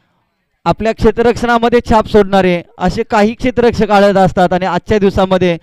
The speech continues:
सय्यदवाडीचे अनिल आणि, अ, मराठेवाडीचे विनायक मोरे या दोन खेळाडूंनी आजच्या दिवसामध्ये छाप सोडले.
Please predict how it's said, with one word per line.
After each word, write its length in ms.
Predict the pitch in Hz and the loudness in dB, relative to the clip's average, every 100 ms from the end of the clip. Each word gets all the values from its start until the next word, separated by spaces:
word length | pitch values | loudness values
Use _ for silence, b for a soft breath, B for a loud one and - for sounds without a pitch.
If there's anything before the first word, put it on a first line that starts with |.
| _ _ _ - | _ _ _ -2
सय्यदवाडीचे 760 | 190 220 214 214 208 214 220 220 _ _ _ _ _ _ _ _ _ _ _ _ - | 0 2 2 0 0 0 -2 -2 _ _ _ _ _ _ _ _ _ _ _ _ -4
अनिल 420 | 190 226 208 156 - _ _ _ _ _ 170 | -2 0 0 -2 -12 _ _ _ _ _ -4
आणि, 300 | 180 190 180 | 0 2 2
अ, 100 | 170 160 - _ _ _ _ _ - | 2 -2 -6 _ _ _ _ _ -6
मराठेवाडीचे 760 | 160 196 247 262 240 233 233 | 0 2 2 2 2 2 0
विनायक 360 | 220 208 202 180 | 2 2 2 0
मोरे 320 | 190 180 165 - | 0 0 -2 -4
या 160 | 180 185 | -2 2
दोन 200 | 214 214 | 0 0
खेळाडूंनी 300 | 208 196 196 | 0 2 0
आजच्या 200 | 190 190 | -2 -2
दिवसामध्ये 420 | 180 170 175 180 170 | -2 0 -2 -4 -4
छाप 140 | 165 | -6
सोडले. 400 | 143 175 160 165 | -4 -4 -4 -8